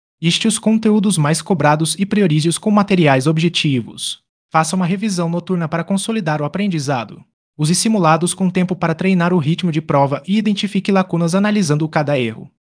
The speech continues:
Mantenha um diário simples, o que estudou, o que foi difícil e quanto tempo gastou. Em curto prazo, cada minuto conta, então priorize tarefas que aproximem da nota desejada. Como passar no Enem sem diploma? Passos para você. Adote passos objetivos e repetíveis.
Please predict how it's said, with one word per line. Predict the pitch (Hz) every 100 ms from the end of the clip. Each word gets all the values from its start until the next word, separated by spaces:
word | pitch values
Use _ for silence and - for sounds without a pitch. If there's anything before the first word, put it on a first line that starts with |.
| _
Mantenha | 156 185 190 180
um | 180
diário | 139 135 170
simples, | - 170 165 151 131 - _
o | 185
que | 226
estudou, | 220 214 147 110 -
o | -
que | 165 196
foi | 165
difícil | 151 156 170 -
e | 185
quanto | - 165 185
tempo | - 180 185
gastou. | 165 156 - 123 104 117 _ _ _
Em | 131
curto | 117 170 180
prazo, | 170 165 165 165 180 _
cada | - 156
minuto | 156 160 165
conta, | 180 - 170 170 160 160
então | 135 185 220
priorize | 254 226 196 208
tarefas | 220 190 175 196 -
que | 202
aproximem | 190 196 - 196
da | 156 156
nota | 151 151 180
desejada. | 160 143 131 131 110 101 - _ _ _
Como | 208 220
passar | 226 190 185
no | 185
Enem | 151 180 202
sem | 160 131
diploma? | 160 180 170 147 120 139 _
Passos | 143 160 180
para | - 185
você. | 156 160 -
Adote | 196 170 185
passos | 214 - 175 185
objetivos | 170 170 190 190 180 170 -
e | 143
repetíveis. | 151 180 208 - 127 107 104 -